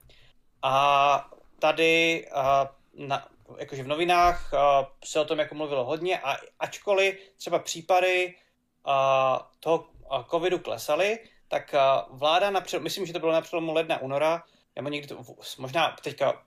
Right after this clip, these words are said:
to byly na začátku února, a zavedla ještě přísnější restrikce než jako předtím.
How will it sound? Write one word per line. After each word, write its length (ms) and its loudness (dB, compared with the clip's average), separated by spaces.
to 80 -16
byly 200 -6
na 100 -6
začátku 420 -6
února, 320 -4
a 560 4
zavedla 600 2
ještě 240 -4
přísnější 440 -4
restrikce 420 -2
než 100 -4
jako 160 -8
předtím. 480 -12